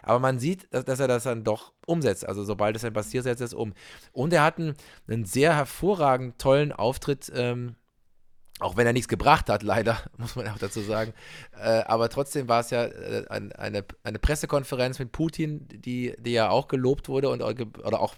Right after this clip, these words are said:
natürlich in sozialen Medien viral gegangen ist, wo er irgendwie den Putin darauf aufmerksam, also hat, hat sich irgendwie darüber lustig gemacht, dass der Putin ja irgendwie für immer und ewig regiert. Er meinte irgendwie, dass, dass die Ukraine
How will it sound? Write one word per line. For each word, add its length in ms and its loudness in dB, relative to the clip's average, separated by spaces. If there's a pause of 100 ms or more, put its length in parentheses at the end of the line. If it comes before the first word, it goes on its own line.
(140)
natürlich 380 -6
in 100 -8
sozialen 400 -2
Medien 300 -2
viral 320 0
gegangen 320 0
ist, 220 -6 (440)
wo 200 -2
er 120 2
irgendwie 360 -6
den 140 -2
Putin 300 -6
darauf 220 -2
aufmerksam, 720 -6
also 220 -4
hat, 120 -2
hat 240 -6
sich 120 -8
irgendwie 180 -4
darüber 220 2
lustig 220 -2
gemacht, 180 -2
dass 80 -6
der 80 -4
Putin 280 -4
ja 120 0 (160)
irgendwie 320 -10
für 100 -10
immer 160 -4
und 100 -4
ewig 320 -6
regiert. 360 -6 (400)
Er 80 -8
meinte 260 -2
irgendwie, 400 -4
dass, 180 -4
dass 200 -6
die 180 -8
Ukraine 800 -4